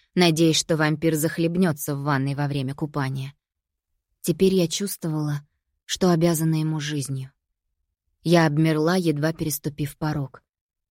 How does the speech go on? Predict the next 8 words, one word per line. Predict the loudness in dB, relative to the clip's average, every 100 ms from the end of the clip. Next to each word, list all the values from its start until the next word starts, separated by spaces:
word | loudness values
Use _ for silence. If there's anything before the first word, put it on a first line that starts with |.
| _ _ -2
Рафаэль | 0 4 4 4
же | 2
смотрел | 0 0 0 0 0
на | 2
меня | 2 0 -2 -4 -8 _ _ _ _
и | -6
просто | -2 -4 -2 -6 -6 -8 -10 _ _ _ _ _ _ _ _ _ _
улыбался. | 2 4 2 -2 -6 -10 -14